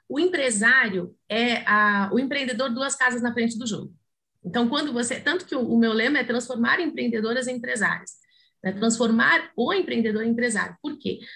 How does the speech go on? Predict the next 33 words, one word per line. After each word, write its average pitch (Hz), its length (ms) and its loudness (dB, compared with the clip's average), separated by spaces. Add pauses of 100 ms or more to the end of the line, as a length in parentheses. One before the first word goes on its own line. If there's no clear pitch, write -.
(140)
Quando 285 260 4
ele 392 200 4
entende 190 520 4
que 220 100 2
ele 226 160 4
pode 196 300 2
canalizar 277 560 4
essa 262 160 0
energia, 185 560 0 (400)
ter 330 180 0
uma 320 220 4
agenda, 180 360 0
você - 120 -6
precisa 196 160 -2
de 220 80 0
uma 240 100 2
agenda. 170 400 -4 (160)
Um 139 60 -6
dos 160 120 -4
maiores 196 440 2
desafios 214 640 0
do 202 60 0
empreendedor 196 560 0
é 190 60 -2
ele 196 260 -4 (160)
não 320 120 0
gosta 254 300 2
de 202 60 0
rotina, 180 960 0 (260)
eu 254 120 2
gosto 247 280 2
de 240 60 2
imprevisibilidade. 196 1200 2